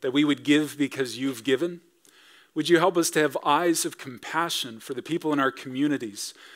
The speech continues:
who could use a loaf of bread at their door? For those who are gonna make baked goods for Christmas in the village.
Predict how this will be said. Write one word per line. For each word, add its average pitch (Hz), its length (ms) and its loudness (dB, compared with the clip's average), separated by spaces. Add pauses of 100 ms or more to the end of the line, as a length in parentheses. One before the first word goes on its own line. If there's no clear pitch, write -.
(140)
who 170 100 0
could 175 200 0
use 226 540 -4 (2500)
a 147 40 -10
loaf 147 440 -4
of 190 100 -8
bread 131 380 -2 (1800)
at 285 200 -12
their 202 100 -8
door? 226 380 -10 (4000)
For - 240 -4
those 175 260 4
who 175 120 -4
are 175 40 0
gonna 165 140 0
make 139 300 -2
baked 151 280 0
goods 110 360 -8
for 117 200 -12
Christmas 139 540 -8
in 127 60 -10
the 113 80 -12
village. 120 580 -8